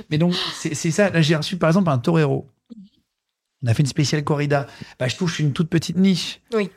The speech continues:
Speaker 1: Mais en fait, je me dis, « Tiens, moi, je connais rien à la corrida. » Il y a, il y a des débats tout le temps à la télé, euh, pour ou contre la corrida, faut-il interdire la corrida ? Je me dis, « Tiens, bah, c'est intéressant de recevoir un torero qui nous explique son métier, pourquoi il fait ce métier-là, euh, qu'est-ce qu'il trouve de bien à la corrida, qu'est-ce que,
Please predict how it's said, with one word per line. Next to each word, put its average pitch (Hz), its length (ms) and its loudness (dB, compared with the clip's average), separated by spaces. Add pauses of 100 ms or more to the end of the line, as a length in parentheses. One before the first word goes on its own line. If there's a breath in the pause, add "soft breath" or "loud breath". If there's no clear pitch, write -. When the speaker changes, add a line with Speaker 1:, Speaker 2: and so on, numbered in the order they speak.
(200 soft breath)
Speaker 1:
Mais 151 100 0
en 143 60 0
fait, 196 160 2
je 160 40 4
me 156 80 6
dis, « 147 140 4
Tiens, 226 300 2
moi, 175 100 2
je 139 160 0
connais 156 280 0
rien 175 220 2
à 175 60 2
la 143 100 2
corrida. » 135 520 0 (400 soft breath)
Il 131 40 -6
y - 20 2
a, 135 40 2
il 139 80 -4
y 139 40 4
a - 20 6
des 135 120 4
débats 165 420 2
tout 156 120 -2
le 151 60 -4
temps 156 140 -2
à 147 40 0
la 131 120 -2
télé, 147 500 0
euh, 135 60 0
pour 143 240 -6
ou 139 80 -4
contre 135 260 -10
la 127 60 -10
corrida, 123 440 -8
faut-il 127 320 -10
interdire 123 300 -6
la 123 100 -4
corrida ? 123 300 -2
Je 202 60 -2
me 165 60 0
dis, « 151 80 -8
Tiens, 175 100 -2
bah, 139 100 0
c'est - 120 4
intéressant 120 500 -2 (360 soft breath)
de - 60 -8
recevoir 151 280 -2
un 131 60 2
torero 127 300 2
qui 196 120 -4
nous 127 140 2
explique 160 280 -4
son - 100 -4
métier, 127 240 2
pourquoi 160 340 0
il 139 60 2
fait 127 100 2
ce 120 100 0
métier-là, 135 460 2 (400 loud breath)
euh, 120 80 4
qu'est-ce 135 220 2
qu'il 143 100 0
trouve 135 220 0
de 123 80 2
bien 127 220 4
à - 20 2
la 113 80 2
corrida, 110 400 2
qu'est-ce 151 200 -2
que, 120 200 0